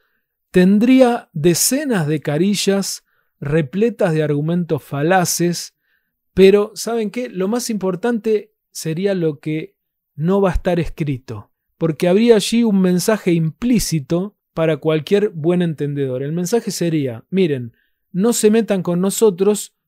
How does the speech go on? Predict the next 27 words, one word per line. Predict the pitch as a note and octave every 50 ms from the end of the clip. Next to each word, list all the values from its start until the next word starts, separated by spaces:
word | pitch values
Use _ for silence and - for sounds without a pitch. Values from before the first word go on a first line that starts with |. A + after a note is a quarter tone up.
| _ _ -
porque | E3 D#3 D#3+ C3+ D#3
tendrán | C#3 D#3 D#3 D#3 D#3+ E3+ F#3 F3+ F3
consecuencias. | E3+ D#3 D3 - - C#3+ B2 - B2 A2+ A2 G#2+ - - A#2 G#2+ A2 - - - - - _ _ _ _ _ _ _ -
O | - D3+
sea, | - - E3 D#3 C#3 A#2 - _ _ _ _ _ _ _ _ _
si | - - - E3+
nosotros | E3 E3+ D#3+ - A#3 A#3 G3+ G3+ G3+ F3+
decimos | F3+ E3 - - E3+ D#3 D3 C3 -
que | - D3+
el | D3+ C#3+ C3+
tope | - F#3 F#3 D#3 E3 D#3+
no | D#3+ D#3+
se | - - F3+
aplica, | F3 E3+ - G#3 G#3+ G#3+ F#3 - G#3+ G#3 G#3 G3+ _ _ _ _ -
no | - E3+ G3
lo | G#3 G3+
aplica | F#3+ E3 D3 F3+ F3+ F3 - F3+
nadie | F#3 F#3 F3+ E3+ E3+ F3+ F3
porque | D#3+ - D#3+ D3+ C3+ D3+
el | D3 C#3+
que | D#3 D3+
lo | D#3 D3+
aplique | C#3 - F3 F#3+ G3+ - G3
va | E3 C#3+ C#3
a |
ser | - - D3 C#3
condenado. | - D3+ C#3 C#3 C#3 C#3+ C#3+ C3 A#2 G#2+ G#2+ G#2+ G#2 G#2